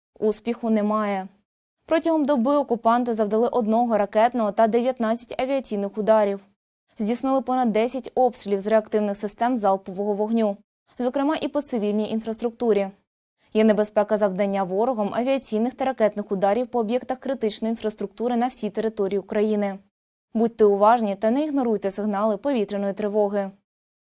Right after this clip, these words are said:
На Волинському, Поліському, Сіверському та Слобожанському напрямках обстановка залишається сталою. Визначені підрозділи Збройних сил Білорусі та Росії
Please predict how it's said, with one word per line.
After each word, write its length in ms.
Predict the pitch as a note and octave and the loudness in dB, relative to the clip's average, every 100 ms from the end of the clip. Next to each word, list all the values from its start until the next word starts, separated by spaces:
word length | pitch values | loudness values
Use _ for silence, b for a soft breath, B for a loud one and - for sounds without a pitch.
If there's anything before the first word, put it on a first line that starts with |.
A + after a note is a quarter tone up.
| _ - | _ -2
На 120 | C4 | 2
Волинському, 640 | D#4 C4+ A3+ A3+ - C4 | 4 4 2 0 -2 -2
Поліському, 580 | C4 B3+ G#3 G#3 - A#3+ | 2 2 2 -2 -2 -2
Сіверському 580 | A#3 A3 G#3 G3+ A3+ A3 | -2 -2 -2 -4 -4 -2
та 140 | A#3 | -2
Слобожанському 760 | C#4+ C#4+ A3+ G#3 G3 F#3+ G#3 F#3+ | -2 -2 0 -2 -4 -6 -6 -4
напрямках 640 | G3 A3 A3+ G#3+ F#3+ F#3 _ _ - | -2 -2 -2 0 -2 -4 _ _ -10
обстановка 520 | A3 - C#4 D4+ D#4 | -8 -4 -4 -2 0
залишається 560 | C#4+ C#4+ C4+ C4+ C4+ | 0 0 0 -2 -2
сталою. 580 | B3 - G3 F3+ F3+ F3+ - _ _ _ - | -4 2 4 4 0 -4 -12 _ _ _ 0
Визначені 500 | G#3 G3+ G3+ G#3 G3 | 2 2 0 -2 -4
підрозділи 540 | G3+ G3 G3+ G3+ G3 | -2 0 0 2 0
Збройних 380 | F#3 G3+ G3 F#3 | 0 0 0 -2
сил 180 | - G3+ | -2 0
Білорусі 540 | F#3 F#3 F#3+ G3+ - | 0 0 0 -2 -4
та 160 | - F#3 | -4 -4
Росії 480 | F3+ - A#3 G#3 | -4 -4 -4 -4